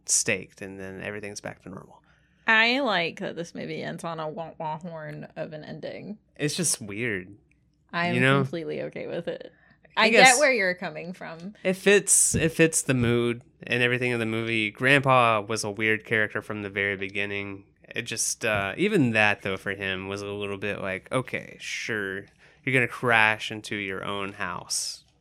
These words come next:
Speaker 1: for no reason, unless he had some suspicion that vampires are attacking in there."
Speaker 2: I think he had suspicion.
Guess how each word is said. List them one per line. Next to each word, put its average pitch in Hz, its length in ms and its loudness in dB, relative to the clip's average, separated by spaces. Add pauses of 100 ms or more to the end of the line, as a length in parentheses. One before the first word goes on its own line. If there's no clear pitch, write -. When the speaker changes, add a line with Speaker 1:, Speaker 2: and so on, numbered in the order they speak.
Speaker 1:
for - 160 -2
no 135 420 6
reason, 104 560 2 (360)
unless 123 360 0
he 131 160 0
had 117 440 6
some 127 300 0
suspicion 110 640 -4
that 95 160 -4
vampires 98 460 -4
are 98 80 -6
attacking 98 460 -6
in 92 100 -14
there." 90 260 -16 (240)
Speaker 2:
I 208 120 -10
think 190 180 -20
he - 120 -20
had - 160 -20
suspicion. - 640 -18